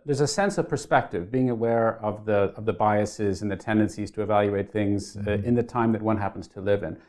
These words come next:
Speaker 1: But there's also a personal link. I mean, th-, this, this business of historians should be just as concerned with the present as they should be with the past came in your book right after an anecdote when you were locked in the, in this archive,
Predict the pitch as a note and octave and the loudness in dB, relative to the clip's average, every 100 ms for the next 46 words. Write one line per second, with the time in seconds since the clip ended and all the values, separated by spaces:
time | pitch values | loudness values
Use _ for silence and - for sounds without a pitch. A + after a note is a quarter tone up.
0 | _ F#3 F#3+ F#3+ A#3+ A3 F3+ - G3 - | _ -4 0 2 2 0 -4 0 -2 0
1 | G#2+ F#2 F2 - A#2+ C#3+ C#3+ C#3+ D3+ D3+ | -2 -2 -4 -6 -2 2 2 2 -2 -2
2 | D#3 D3 F#3+ F#3+ E3 C3 C3+ - D3+ D3+ | -4 0 2 2 2 0 -2 -2 0 2
3 | C3+ - B2+ A#2+ C3+ - B2 B2+ A#2 B2+ | 0 -2 -4 2 2 0 -8 -6 -4 2
4 | A#2 A2 - A2+ A2+ G#2+ F#2+ G2 - G#2+ | 2 2 2 2 2 2 0 -4 -6 0
5 | G#2+ G#2 - - A2+ A2 - C#3+ B2 - | 0 -2 -2 6 6 6 0 0 0 0
6 | B2+ B2 A#2+ G#2 G#2+ C#3 D3+ C3+ - B2 | 0 2 4 2 2 0 2 0 -2 -2
7 | A#2 B2+ B2 A#2+ A2+ G#2+ A2 A2 A2 A#2 | 2 2 0 0 0 2 0 2 2 2
8 | A2+ - A2+ G#2+ G2+ G2 G#2+ G2 - C3 | 2 0 0 0 0 -4 -6 -6 -2 0
9 | C#3 - G2+ F#2 F2 | 0 2 0 0 -2